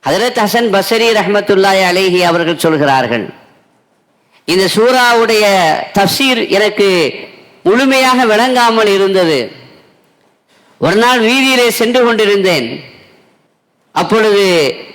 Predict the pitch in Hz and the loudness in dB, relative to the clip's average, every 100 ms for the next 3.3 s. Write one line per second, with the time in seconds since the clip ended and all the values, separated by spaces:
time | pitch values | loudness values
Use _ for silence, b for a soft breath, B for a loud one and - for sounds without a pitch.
0 | - - 165 180 165 226 294 233 226 214 | -20 -2 0 2 2 2 0 0 0 2
1 | 233 226 220 208 202 185 151 214 277 - | 2 2 2 2 2 0 0 0 -2 -2
2 | 240 208 233 220 214 240 226 214 214 208 | -2 0 0 2 0 0 -2 0 0 0
3 | 196 170 135 | 0 0 -2